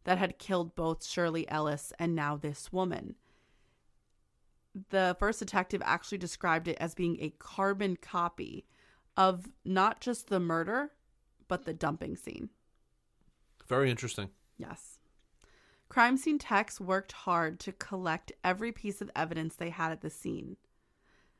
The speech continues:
Speaker 1: I know this sounds horrible, and they don't necessarily know that they have a serial killer yet, but I know this is sad because you want to prevent these things from happening. But each, I want to be careful how I say this,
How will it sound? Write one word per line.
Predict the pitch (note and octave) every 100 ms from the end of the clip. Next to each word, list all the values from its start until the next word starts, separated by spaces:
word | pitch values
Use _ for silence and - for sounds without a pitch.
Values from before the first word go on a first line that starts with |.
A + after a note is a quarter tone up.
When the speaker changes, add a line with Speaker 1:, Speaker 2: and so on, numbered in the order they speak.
| _ _
Speaker 1:
I | G#3
know | G#3+ A3+
this | B3+
sounds | B3 A3 -
horrible, | F3 D#3+ D#3+ D3+ D#3 F3+ _ _ _ _ -
and | G3 F#3+
they | G3+
don't | A#3+ A3+
necessarily | A3 A3 G3 G3+ F#3+ F#3+
know | F3 E3+ D#3+ D#3+ G#3+ B3+ - -
that | B3
they | C4
have | C4
a | C4
serial | - C#4 C4+
killer | C#4+ D4
yet, | C4+ C4+ C#4 D4+ - _ _ _ _ _ _
but | - G3+ -
I | G3
know | G3+ G#3
this | A3+ -
is | G3+
sad | - G3+ F3 F3
because | F#3 F#3 F#3+ E3 - _
you | - F#3
want | F#3 F3
to |
prevent | G3+ F#3 F3+ -
these | F#3
things | - F3
from | - E3
happening. | F3+ F3 - D#3 D3 D3+ - _ _ _ _
But | - F3+ - - _ _ _ _ _
each, | A#3+ C4+ - - - - - _ _
I | - F3
want | F3
to | F3
be |
careful | - E3+ E3+
how |
I | E3+
say | - -
this, | - F3 -